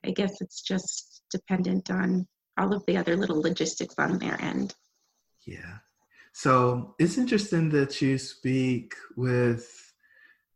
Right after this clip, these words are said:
Speaker 2: I don't know how to characterize it, but it, you don't have certainty with this, right? It's kind of, we'll see what happens. But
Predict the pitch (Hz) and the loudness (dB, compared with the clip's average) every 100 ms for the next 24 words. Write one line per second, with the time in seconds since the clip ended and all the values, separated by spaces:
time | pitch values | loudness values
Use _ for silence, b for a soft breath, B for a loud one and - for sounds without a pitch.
0 | _ 120 156 156 110 120 117 113 107 104 | _ -6 -2 -2 0 2 4 2 0 -4
1 | - - - 131 127 120 110 104 101 - | -12 -18 -6 0 2 2 2 0 -4 -2
2 | 151 147 113 107 104 101 101 101 117 113 | 0 0 -2 -2 -2 -2 -4 0 0 2
3 | 113 - - 104 - _ 127 143 147 156 | 0 -2 -10 -10 -12 _ 2 6 6 6
4 | 139 - 147 151 113 - 87 104 - - | 4 4 4 4 0 -4 -8 -10 -12 -4
5 | 110 - 101 101 - - 104 110 110 104 | -4 -2 -4 -6 -12 -6 -2 0 2 0
6 | - 117 113 113 107 113 - 120 110 104 | -2 -2 0 0 0 -2 0 0 2 2
7 | 110 113 - 113 110 104 101 B B B | 2 0 0 0 0 -2 -8 B B B
8 | 143 131 113 | 6 6 6